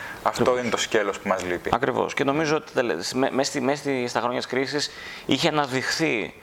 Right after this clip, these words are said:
Speaker 2: ότι η παραγωγική δυνατότητα της χώρας, η τεχνολογική, η παραγωγική, η προϊοντική, δεν μιλάω για,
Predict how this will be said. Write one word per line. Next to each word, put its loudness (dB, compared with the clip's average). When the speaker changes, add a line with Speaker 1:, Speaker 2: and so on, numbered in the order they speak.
Speaker 2:
ότι 2
η 0
παραγωγική -2
δυνατότητα 2
της -4
χώρας, 0
η -8
τεχνολογική, -2
η -2
παραγωγική, -2
η -2
προϊοντική, 0
δεν -2
μιλάω 0
για, -4